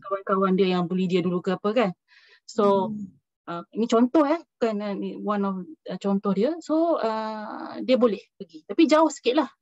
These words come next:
Speaker 1: daripada rumah. Meaning dia kena naik basikal ke pergi kan. Ah, ataupun dia kata,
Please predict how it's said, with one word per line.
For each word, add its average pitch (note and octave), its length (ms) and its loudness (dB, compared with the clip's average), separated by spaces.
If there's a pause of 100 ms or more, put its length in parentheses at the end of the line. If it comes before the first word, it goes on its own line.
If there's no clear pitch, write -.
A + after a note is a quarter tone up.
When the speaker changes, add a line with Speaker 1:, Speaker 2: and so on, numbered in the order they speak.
Speaker 1:
daripada B3 320 2
rumah. B3+ 320 2 (400)
Meaning A3 240 -2
dia A3 80 -2
kena G#3 240 0
naik G3+ 80 -2
basikal G#3 400 -2
ke G3+ 80 -4
pergi G3+ 320 -6
kan. G#3 240 -4 (480)
Ah, F3 320 -10
ataupun G3+ 320 0
dia G3+ 80 0
kata, G3+ 400 -2